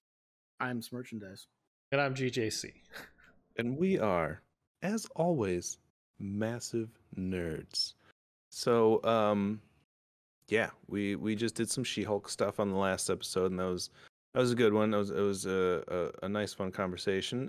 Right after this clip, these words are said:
Speaker 3: And
Speaker 2: It was
Speaker 3: now we're
Speaker 2: heated.
Speaker 3: gonna go into, it was good, though. It was a good conversation. Um, and now we're going to do D twenty-three, and we'll, we'll do another one with, with House of the Dragon in a minute here. So,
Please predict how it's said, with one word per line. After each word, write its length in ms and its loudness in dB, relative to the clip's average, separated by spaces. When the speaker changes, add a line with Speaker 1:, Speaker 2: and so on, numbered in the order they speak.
Speaker 3:
And 240 -2
Speaker 2:
It 40 4
was 100 2
Speaker 3:
now 140 2
we're 80 4
Speaker 2:
heated. 160 2
Speaker 3:
gonna 140 2
go 200 2
into, 800 0
it 60 -4
was 120 -2
good, 280 0
though. 260 2
It 40 -2
was 160 0
a 60 -4
good 280 0
conversation. 800 -2
Um, 640 2
and 200 -2
now 160 2
we're 100 2
going 240 2
to 100 2
do 500 0
D 180 -4
twenty-three, 640 0
and 180 -2
we'll, 260 0
we'll 200 2
do 220 0
another 340 2
one 240 2
with, 280 -6
with 300 -2
House 320 -2
of 60 -6
the 80 -4
Dragon 480 0
in 80 -6
a 20 -6
minute 380 -6
here. 260 -12
So, 300 -2